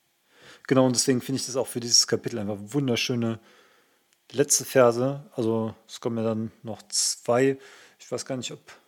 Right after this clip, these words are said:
du, Jonathan, da noch ein paar Punkte zu hast. Da geht's nur um das Wirken der Bergpredigt. Genau, wie die Leute auf Jesus reagieren, da habe ich jetzt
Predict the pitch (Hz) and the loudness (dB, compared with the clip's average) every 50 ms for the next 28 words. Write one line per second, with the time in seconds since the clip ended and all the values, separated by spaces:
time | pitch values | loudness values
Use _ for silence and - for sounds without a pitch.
0 | _ _ _ _ _ _ _ _ _ - - 131 127 127 127 117 - 131 127 120 | _ _ _ _ _ _ _ _ _ -18 -16 -14 -12 -12 -12 -10 -10 -10 -10 -8
1 | 117 120 123 117 - - - _ _ _ _ _ _ _ _ _ _ - 120 - | -8 -8 -8 -10 -10 -14 -20 _ _ _ _ _ _ _ _ _ _ -16 -16 -16
2 | _ _ _ _ _ _ _ _ _ _ _ _ - - 147 131 - - - - | _ _ _ _ _ _ _ _ _ _ _ _ -12 -10 -8 -8 -8 -10 -8 -6
3 | - - 127 110 147 143 - - - - - - - - 120 113 107 120 135 131 | -2 2 4 4 4 4 2 0 -2 -4 -4 -6 -4 -2 -2 0 0 0 0 0
4 | - 139 135 135 143 135 120 117 120 117 - - - 113 110 127 147 151 151 - | 0 0 -2 -2 -4 -4 -4 -2 -2 -2 -2 -4 -6 -8 -2 -2 -2 -2 -2 -2
5 | 147 131 117 120 107 - 127 131 135 - - - 143 131 123 131 135 - - - | -4 -2 -2 -2 -2 0 0 0 0 -2 -4 -4 -2 0 0 0 -2 -4 -6 -14
6 | - - - - - - - - - - - - - - _ _ _ _ _ _ | -20 -20 -20 -20 -20 -20 -20 -20 -20 -20 -20 -20 -20 -20 _ _ _ _ _ _
7 | _ _ _ _ _ _ _ - 135 117 110 107 113 113 107 101 113 110 110 113 | _ _ _ _ _ _ _ -10 -6 -4 -2 -2 -2 -4 -4 -6 -6 -4 -2 0
8 | 117 117 110 107 - - - 104 113 113 107 131 131 120 - - 123 113 113 - | -2 -2 -4 -8 -12 -8 -2 0 0 2 2 0 -2 -4 -4 -4 -4 -4 -2 -4
9 | - - 120 110 104 101 - 120 113 110 110 107 107 101 101 - - 113 104 - | -4 -4 -4 -4 -4 -6 -6 -6 -6 -6 -6 -6 -8 -10 -12 -12 -16 -14 -12 -10
10 | - - - - - | -10 -10 -10 -12 -16